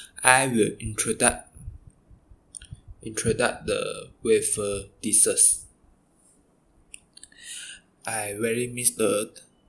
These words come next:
Taiwan dishes for the Taichung, from Taichung. The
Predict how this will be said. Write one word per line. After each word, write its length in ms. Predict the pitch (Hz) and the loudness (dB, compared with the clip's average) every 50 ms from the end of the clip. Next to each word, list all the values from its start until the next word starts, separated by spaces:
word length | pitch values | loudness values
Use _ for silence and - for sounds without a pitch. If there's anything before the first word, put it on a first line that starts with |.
| _ _ _ _ _ _ _ _ _ _ _ _ _ _ _ - | _ _ _ _ _ _ _ _ _ _ _ _ _ _ _ -16
Taiwan 580 | - - - - 104 104 107 107 104 107 104 | -14 -10 -6 -6 -4 -4 -4 -6 -6 -8 -8
dishes 520 | 101 104 98 - - - 107 104 - - - - _ _ _ - | -8 -4 0 2 2 2 2 0 -2 -4 -6 -12 _ _ _ -10
for 260 | - - 110 104 104 | -6 -2 0 0 0
the 320 | 101 95 - - 80 - - | -2 -2 -4 -4 -6 -6 -6
Taichung, 600 | - 104 98 95 95 - - 110 107 98 98 - _ _ _ _ _ | -6 -6 -6 -6 -6 -6 -4 -4 -4 -4 -8 -12 _ _ _ _ _
from 300 | - - - 110 95 - | -10 -6 -6 -6 -6 -8
Taichung. 560 | - - - 107 101 95 - - 110 101 95 - _ _ _ - - - - - - _ _ _ | -10 -10 -8 -8 -6 -4 -4 -4 -6 -6 -8 -12 _ _ _ -20 -20 -20 -20 -20 -20 _ _ _
The 580 | - 110 101 101 104 104 107 107 107 107 107 | -2 0 0 0 -2 -4 -4 -6 -6 -8 -10